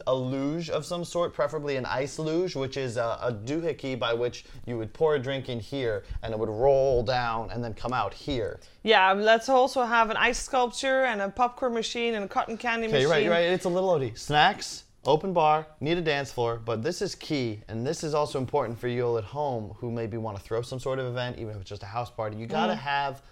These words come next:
Speaker 1: layers. You gotta have segments, okay? Much like, um, this couch. You, you don't want a scenario where your entire party is one loud room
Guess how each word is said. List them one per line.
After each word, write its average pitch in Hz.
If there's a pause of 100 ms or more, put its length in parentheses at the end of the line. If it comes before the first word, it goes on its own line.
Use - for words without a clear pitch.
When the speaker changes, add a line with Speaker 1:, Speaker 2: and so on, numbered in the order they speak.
(120)
Speaker 1:
layers. 101
You 104
gotta 127
have 113
segments, 104
okay? 110 (220)
Much 147
like, 135 (460)
um, 110
this 113
couch. 123
You, -
you 151
don't 208
want 196
a 185
scenario 143
where 120
your 120
entire 139
party 123
is 98
one 120
loud 110
room 113